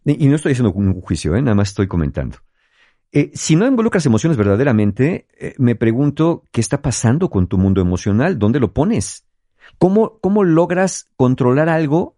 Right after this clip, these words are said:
que es por definición incontrolable porque ocurre de manera inconsciente?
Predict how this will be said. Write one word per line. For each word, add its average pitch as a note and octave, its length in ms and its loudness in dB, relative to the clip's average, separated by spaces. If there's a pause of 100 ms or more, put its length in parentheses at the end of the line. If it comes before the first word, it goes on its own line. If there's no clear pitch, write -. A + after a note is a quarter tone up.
(440)
que D3 100 4
es C#3+ 120 -2
por D#3+ 140 0
definición B2+ 480 2
incontrolable B2 720 2
porque G#2+ 260 -4
ocurre B2+ 260 0
de G#2+ 100 2
manera G2+ 280 2
inconsciente? A2+ 720 -2